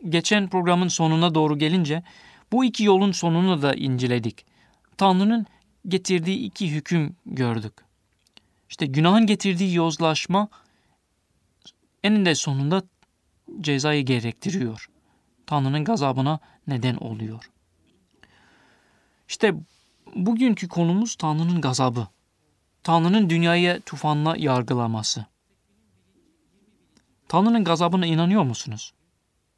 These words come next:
İşte bu bölüm bize kalıcı ve inandırıcı bir kanıt oluşturmaktadır. Tanrı kötülüğün karşılığını verecektir. Hiçbir şekilde aldanmamalıyız.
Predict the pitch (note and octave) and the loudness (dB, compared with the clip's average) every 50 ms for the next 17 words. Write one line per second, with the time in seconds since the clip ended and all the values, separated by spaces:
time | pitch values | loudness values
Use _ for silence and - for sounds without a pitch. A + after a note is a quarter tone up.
0 | _ _ _ _ _ _ _ _ _ _ _ _ _ _ _ - D#3 D#3+ - F#3+ | _ _ _ _ _ _ _ _ _ _ _ _ _ _ _ -10 -6 -2 0 0
1 | E3 D3+ F#3 G3+ G3+ G#3+ G3 F#3+ G3+ G#3 G3+ F3 E3+ E3 G#3 G3 F#3+ - - E3+ | 0 0 0 2 4 6 6 6 4 2 0 -2 -2 0 0 0 0 0 0 0
2 | E3+ F3 E3+ F#3 E3+ F3 - - D#3 D3 D3 C#3+ C#3+ C#3+ D3+ D3 D#3 C#3+ D#3+ D3+ | 0 0 0 -2 -2 -2 -2 0 0 0 2 0 0 0 -2 -2 -2 -2 -2 -2
3 | C#3 D3+ D3 - - - - D3 C3 C3+ C3 - D3 C3+ B2+ A#2 - - - B2+ | -2 -2 -4 -4 -6 -8 -6 -4 -4 -4 -4 -6 -8 -8 -8 -8 -8 -8 -6 -6
4 | A#2+ A2+ G#2+ - - B2 A#2 B2 - - _ _ _ _ _ _ _ _ _ _ | -6 -6 -6 -8 -10 -12 -10 -12 -14 -18 _ _ _ _ _ _ _ _ _ _
5 | _ _ _ _ _ - - F3 F3+ F#3+ A3+ B3+ B3 - - F#3+ F3+ - F3+ E3 | _ _ _ _ _ -6 0 2 2 2 2 2 0 0 -2 -2 -2 -4 -4 -2
6 | E3+ F#3 F#3+ F3 - D#3+ D3 C3 - - D3 C#3+ C#3+ D3+ E3+ E3+ C3+ C3 A#2+ B2 | 0 0 0 0 -2 -2 -2 -2 -4 -6 -6 -4 -2 -2 0 0 0 0 -2 -2
7 | A#2 B2 B2 A#2+ _ - D3+ - - _ _ _ _ _ _ _ _ _ _ _ | -2 -2 -2 -4 _ -12 -18 -18 -18 _ _ _ _ _ _ _ _ _ _ _
8 | _ _ _ - A3+ G#3+ - - - G3+ C4+ C#4+ A#3 - - E3+ D3+ - - D#3+ | _ _ _ -6 -6 -6 -8 -6 -4 -2 -2 0 -2 -2 -4 -4 -4 -6 -8 -8
9 | D3 D3 E3+ F3+ F3+ - _ _ _ _ _ _ - D#3 D#3 D3 E3 E3+ E3 D#3+ | -4 -2 -2 -4 -4 -8 _ _ _ _ _ _ -4 -2 2 4 4 4 6 4
10 | D3+ C#3+ C3+ B2+ A#2+ A#2+ A2 G#2 - - - | 4 4 4 2 2 0 -4 -6 -8 -12 -16